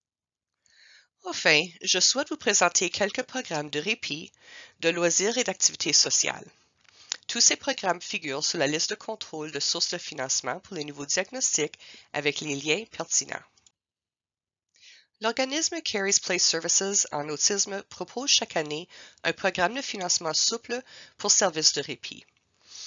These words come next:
Les demandes sont habituellement pendant environ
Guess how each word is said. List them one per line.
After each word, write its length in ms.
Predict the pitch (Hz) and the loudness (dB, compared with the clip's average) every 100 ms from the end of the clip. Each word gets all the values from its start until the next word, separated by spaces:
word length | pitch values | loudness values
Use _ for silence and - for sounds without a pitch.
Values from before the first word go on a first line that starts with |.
| - - | -10 -4
Les 120 | 180 | 0
demandes 320 | 180 208 254 330 | 2 0 0 -2
sont 200 | 262 220 | 0 0
habituellement 580 | 196 - 190 165 156 | -2 0 2 2 0
pendant 280 | 156 - 151 - | 0 0 0 -2
environ 440 | 151 180 143 143 | -4 -4 -6 -8